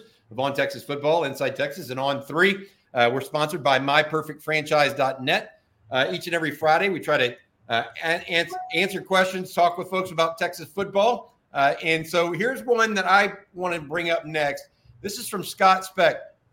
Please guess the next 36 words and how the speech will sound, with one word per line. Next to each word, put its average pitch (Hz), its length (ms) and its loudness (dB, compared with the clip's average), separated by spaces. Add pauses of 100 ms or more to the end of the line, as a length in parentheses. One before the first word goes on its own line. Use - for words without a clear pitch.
(120)
"We're 220 240 4
get-, 226 420 2
getting 196 260 -2
everyone's 226 460 0
best 190 300 2
game. 175 440 -2
Every 214 240 -2
coach 220 600 0
only 220 340 -4
wants 220 360 -6
to 180 80 -10
beat 196 320 -8
Texas." 185 600 -4 (640)
There's 233 200 4
some 247 160 -2
truth 262 460 -8
to 240 80 -4
that 185 500 6 (460)
in 196 140 -2
the 190 80 -4
state 165 320 0
of 143 80 -6
Texas, 104 340 -8
right? 139 320 -4
We 233 140 -4
know 214 260 2
that's 170 280 0
the 151 80 -8
case 139 360 -2
with 131 140 -14
Texas 120 360 -14
Tech, 92 360 -20 (460)
Baylor, 147 840 2 (200)
T 170 240 -4
C 175 200 -8
U, 120 600 -6